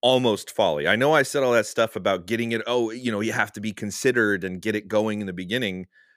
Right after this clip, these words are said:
Sure, but I think that's, those are the considerations that the creative executives have to make to keep things tight. I think creators have to look at these things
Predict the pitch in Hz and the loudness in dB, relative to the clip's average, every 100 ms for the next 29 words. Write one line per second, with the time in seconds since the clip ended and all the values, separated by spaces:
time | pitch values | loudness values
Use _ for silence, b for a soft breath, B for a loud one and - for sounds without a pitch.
0 | b - - 170 101 90 101 104 127 113 | b -10 0 2 2 2 0 0 -6 -6
1 | _ _ 101 110 113 - - - _ _ | _ _ 0 0 0 -6 -10 -16 _ _
2 | _ 92 123 143 135 117 107 - 104 92 | _ 2 2 4 0 -2 -8 -4 -2 0
3 | 90 - 87 80 87 80 82 - - 92 | 0 -2 -10 -6 -6 -6 -12 -12 -4 -4
4 | 90 82 82 87 - 76 60 - - - | -4 -8 -4 -4 -4 -12 -12 -12 -20 -8
5 | 92 76 - 78 64 _ _ 90 - 104 | -6 -6 -10 -10 -12 _ _ -18 -10 -10
6 | - 92 80 - - 101 - 85 95 107 | -6 -6 -6 -14 -2 -2 0 -6 -6 -8
7 | - - 92 85 98 139 143 104 92 87 | -10 -10 -6 -4 -2 -4 -2 -4 -4 -4
8 | 92 - - 98 87 - 87 85 | -6 -6 -10 -12 -12 -8 -8 -8